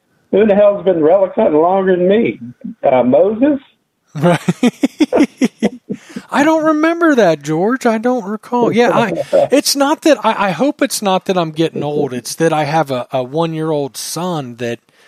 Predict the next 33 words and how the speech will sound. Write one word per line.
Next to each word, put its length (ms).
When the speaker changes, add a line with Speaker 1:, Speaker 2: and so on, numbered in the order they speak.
Speaker 2:
uh, 240
is 200
a 60
Speaker 1:
Yeah. 0
Speaker 2:
little 300
demon. 560
Uh, 340
<laughs> 40
I 200
love 300
him 180
to 100
death, 440
but 200
boy, 220
that, 240
that 200
boy, 320
uh, 300
he, 260
he 180
gives 240
me 120
a 60
rough 280
way 120
to 80
go, 240
George. 320
He's 180
adorable, 560
though. 260
Um, 280